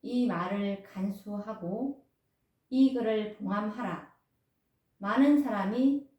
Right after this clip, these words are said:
빨리 왕래하며 지식이 더하리라." 라고 말씀을 하고 계십니다.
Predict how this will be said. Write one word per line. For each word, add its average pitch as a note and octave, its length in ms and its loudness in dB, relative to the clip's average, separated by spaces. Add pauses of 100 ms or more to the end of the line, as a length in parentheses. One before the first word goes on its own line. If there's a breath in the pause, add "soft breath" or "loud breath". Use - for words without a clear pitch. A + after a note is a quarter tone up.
(220)
빨리 C#4+ 580 4
왕래하며 F#3 920 -4 (560)
지식이 G#3 640 -2
더하리라." E3 640 -10 (1080)
라고 G3+ 300 -4
말씀을 G3 580 -4
하고 G3+ 200 -10
계십니다. E3 500 -10